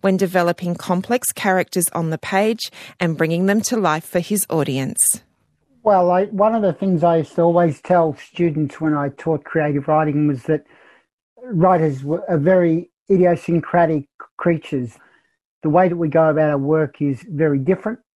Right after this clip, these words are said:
Speaker 2: quite unique, although there are some things we do in common. So one of the things that is, um, very important to me is that when I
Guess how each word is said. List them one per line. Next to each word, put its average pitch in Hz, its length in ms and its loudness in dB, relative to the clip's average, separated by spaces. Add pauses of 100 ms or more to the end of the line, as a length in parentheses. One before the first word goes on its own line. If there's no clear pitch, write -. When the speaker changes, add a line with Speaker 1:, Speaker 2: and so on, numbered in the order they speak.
Speaker 2:
quite 151 300 0 (420)
unique, 160 560 2 (640)
although 160 240 2
there 147 160 0
are 139 60 -2
some 151 260 -2
things 147 220 -2
we 139 100 -2
do 147 120 0
in 139 140 2
common. 165 380 0
So 165 180 -4
one 185 200 2
of 156 100 -4
the - 60 -16
things 160 260 -2
that 156 180 -2 (140)
is, 143 320 -2
um, 147 180 0
very 160 200 2
important 143 460 -2
to 143 80 -6
me 156 280 2
is 139 160 -2
that 196 220 -2 (460)
when 196 180 0
I 185 420 2